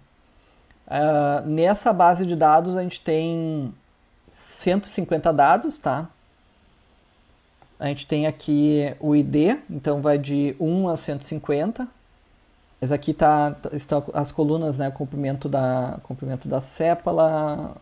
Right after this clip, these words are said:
largura da sépala, comprimento da pétala, largura da pétala,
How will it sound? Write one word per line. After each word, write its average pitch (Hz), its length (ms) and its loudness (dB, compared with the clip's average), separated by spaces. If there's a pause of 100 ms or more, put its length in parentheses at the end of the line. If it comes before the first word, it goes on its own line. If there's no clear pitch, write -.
(160)
largura 135 360 -2
da 127 100 -2
sépala, 160 800 -4
comprimento 135 500 -10
da 131 100 -4
pétala, 151 640 -4 (500)
largura 139 360 0
da 143 100 2
pétala, - 420 -8